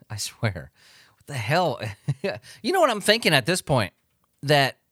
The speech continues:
as viral as these videos go, I, I, I, I hate to, um,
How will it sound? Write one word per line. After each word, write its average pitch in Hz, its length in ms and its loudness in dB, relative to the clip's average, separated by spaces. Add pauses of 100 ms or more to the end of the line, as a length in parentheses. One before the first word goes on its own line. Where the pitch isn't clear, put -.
(240)
as 147 180 0
viral 147 580 2
as 123 120 0
these 123 200 -2
videos 117 540 0 (100)
go, 107 400 0 (1200)
I, 151 140 0 (500)
I, 139 440 -6
I, 131 220 0
I 151 100 4
hate 151 360 2
to, 107 500 2
um, 85 360 -4